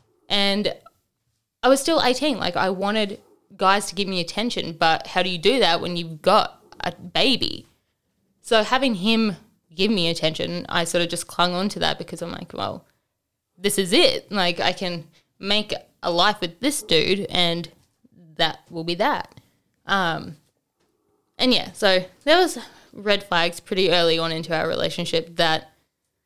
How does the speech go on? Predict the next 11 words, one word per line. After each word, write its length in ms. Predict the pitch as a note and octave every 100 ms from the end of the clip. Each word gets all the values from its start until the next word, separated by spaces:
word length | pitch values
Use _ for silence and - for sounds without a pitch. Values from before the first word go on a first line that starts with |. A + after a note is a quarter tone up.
| _
this, 320 | F3+ F3 E3+ A#3 A3 A#3+ G#3+ -
<laughs> 380 | _ _ _ _
we 160 | A3 A3+
weren't 380 | G3 F3 D#3 - _ -
suited 380 | - F3+ D#3 -
for 120 | C#2+
each 140 | -
other. 300 | - - - - _ _ _ -
Um, 240 | F#3 E3+ F3
but 340 | D#3+ D3+ - _ _ _ _ _
I 400 | F#3+ F#3+ G3 F#3+